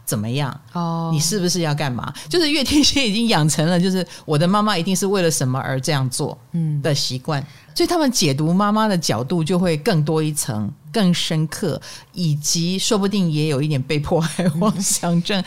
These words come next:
Speaker 1: 像我作为一个兄弟姐妹，我就会觉得你会不会想太多？
Speaker 2: 嗯，嗯，嗯。
Speaker 1: 但，但我必须承认，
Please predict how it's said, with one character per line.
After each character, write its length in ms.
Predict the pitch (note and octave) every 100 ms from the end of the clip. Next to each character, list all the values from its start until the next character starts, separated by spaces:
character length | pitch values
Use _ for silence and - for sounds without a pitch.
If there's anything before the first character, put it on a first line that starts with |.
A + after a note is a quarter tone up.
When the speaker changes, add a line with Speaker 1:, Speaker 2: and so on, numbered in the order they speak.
| - -
Speaker 1:
像 200 | - C4
我 160 | G#3 D#3
作 180 | A3+ G3
为 160 | F3+
一 40 | F3+
个 80 |
兄 180 | F3+ F3+
弟 120 | F#3
姐 120 | D#3+ C3
妹， 220 | D3 C#3
我 140 | C#3
就 120 | D#3
会 80 | C#4+
觉 140 | G#3+ F3
得 120 | F3+
你 140 | E3+ D#3
会 20 |
不 80 | G3+
会 80 |
想 160 | G3+ A#2
太 160 | C#3+ C3
多？ 240 | C3 B2
Speaker 2:
嗯， 20 |
嗯， 460 | A3+ A3 A3 G3+ F#3
嗯。 40 | A#3
Speaker 1:
但， 300 | C#4+ F#3+ - _ -
但 200 | A#3 F3 -
我 80 |
必 100 | D#3
须 140 | G#3+ G#3+
承 180 | - C3
认， 260 | D3 C3